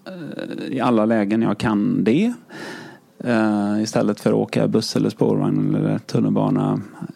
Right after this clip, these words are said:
Eh, jag, eh, mediterar, jag gör andningsövningar, allt eftersom jag, och andningsövningar, det, det låter så pretentiöst, men det är det inte. Det är ju bara liksom att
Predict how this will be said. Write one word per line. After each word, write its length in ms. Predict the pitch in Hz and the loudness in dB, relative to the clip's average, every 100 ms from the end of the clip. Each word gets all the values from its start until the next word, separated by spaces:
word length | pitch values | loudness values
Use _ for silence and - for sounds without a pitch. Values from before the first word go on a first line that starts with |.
| - | -8
Eh, 200 | - 107 104 127 | -4 -4 -2 0
jag, 460 | 120 113 113 110 | 2 2 2 2
eh, 260 | 113 110 113 113 - - - - - - - - - - - - - _ _ - | 2 2 0 -2 -12 -20 -20 -20 -20 -20 -20 -20 -20 -20 -20 -20 -20 _ _ -2
mediterar, 840 | 143 127 131 135 101 92 117 175 | 2 2 2 2 4 2 2 2
jag 180 | 160 120 | 4 2
gör 100 | 113 | 2
andningsövningar, 1300 | 120 123 113 110 104 107 101 104 117 160 185 185 165 - - - | 2 4 4 2 2 2 4 2 4 2 2 2 -2 -6 -12 -4
allt 300 | 160 135 139 | -2 -2 0
eftersom 520 | 151 139 131 135 127 123 | -2 2 2 2 2 2
jag, 480 | 120 120 117 117 - - - - | 2 2 0 0 -4 -10 -20 -20
och 140 | - 123 | -2 2
andningsövningar, 560 | 135 113 - 101 117 147 | 2 0 0 2 2 2
det, 240 | 135 143 | 2 2
det 160 | 135 143 | 2 2
låter 300 | 135 123 123 | 2 0 -2
så 540 | - 120 117 117 113 110 - - | 2 2 2 2 0 -4 -12 -8
pretentiöst, 600 | - 123 110 147 143 - | -4 -2 0 0 0 0
men 100 | 131 | 0
det 100 | 120 | 2
är 40 | 110 | 2
det 60 | |
inte. 240 | 117 113 - | 0 0 0
Det 60 | |
är 40 | 117 | 2
ju 60 | |
bara 300 | 120 127 113 | 2 0 0
liksom 300 | 110 110 - | 0 -2 -2
att 280 | 110 - - | -4 -6 -10